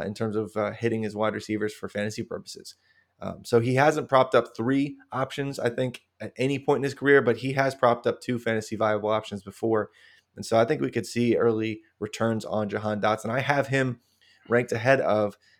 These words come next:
uh, a lot of the guys that, uh, people are reaching for, like, uh, you know, Christian Watson, George, George Pickens, you know, the crazy, fun, like, height, speed, freak guys, uh, that are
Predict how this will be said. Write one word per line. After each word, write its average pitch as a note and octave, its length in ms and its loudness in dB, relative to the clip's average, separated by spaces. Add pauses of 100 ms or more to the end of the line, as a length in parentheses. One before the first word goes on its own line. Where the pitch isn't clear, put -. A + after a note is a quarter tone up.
(160)
uh, G2+ 240 0
a - 60 -4
lot A2 240 2
of A2+ 100 0
the G2+ 80 -6
guys A2 340 2
that, G#2 280 -4
uh, G#2 200 0
people A2 320 -4
are G#2+ 80 0
reaching G#2+ 280 -6
for, G#2+ 280 0
like, G#2 300 -4 (460)
uh, E2 320 0 (180)
you G2+ 100 -6
know, E2 80 -6
Christian A2+ 360 -2
Watson, G#2+ 640 -4
George, G#2 280 0 (300)
George G#2 300 -2
Pickens, G#2 600 -2 (200)
you D3 80 2
know, D#3 80 8
the C3 80 4
crazy, C3+ 480 4 (120)
fun, A#2 600 2
like, F#2 220 -6
height, A2+ 300 -8
speed, A2+ 420 -2
freak A2 260 -4
guys, C#3+ 400 2 (480)
uh, G2 220 -6
that G#2+ 220 0
are G2+ 300 -4